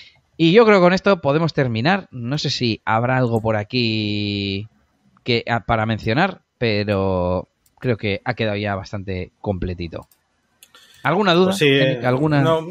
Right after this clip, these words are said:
Speaker 1: conclusión?
Speaker 2: no, me ha quedado todo más o menos claro. Eh, más o menos, yo creo que la gracia de Twitch empieza cuando tienes mucha gente y ya pues, eh, pues sobre todo eso, ¿no? Interactuar de mil maneras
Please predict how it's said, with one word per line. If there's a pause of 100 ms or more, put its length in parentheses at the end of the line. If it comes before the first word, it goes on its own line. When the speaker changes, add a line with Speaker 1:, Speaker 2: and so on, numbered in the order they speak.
(200)
Speaker 1:
conclusión?
Speaker 2:
no,
me
ha
quedado
todo
más
o
menos
claro.
Eh, (800)
más
o
menos, (240)
yo
creo
que (180)
la
gracia
de
Twitch
empieza
cuando
tienes
mucha
gente (280)
y
ya
pues,
eh,
pues
sobre
todo
eso,
¿no?
Interactuar
de
mil
maneras